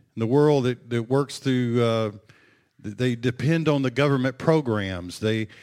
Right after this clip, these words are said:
they depend on anything that, that they can get for free. And, and there was a quote that really came to my mind and kinda hit home.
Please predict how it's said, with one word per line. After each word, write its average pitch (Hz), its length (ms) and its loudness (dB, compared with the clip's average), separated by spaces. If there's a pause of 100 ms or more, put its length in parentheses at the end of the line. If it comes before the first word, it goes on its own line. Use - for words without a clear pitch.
(140)
they 127 120 0
depend 151 580 0
on 139 340 2
anything 165 920 -2
that, 135 180 0 (320)
that 123 240 -4
they 143 100 0
can 127 180 -4
get 139 240 -4
for 113 140 0
free. 120 460 -4 (1080)
And, 117 380 -4
and 123 200 -2
there 135 80 6
was 127 160 2
a 123 40 -6
quote 175 440 2
that 127 100 -2
really 135 240 2
came 147 220 -2
to - 20 -2
my 139 80 2
mind 135 300 0
and 123 80 -6
kinda 131 200 0
hit 123 220 0
home. 123 500 -2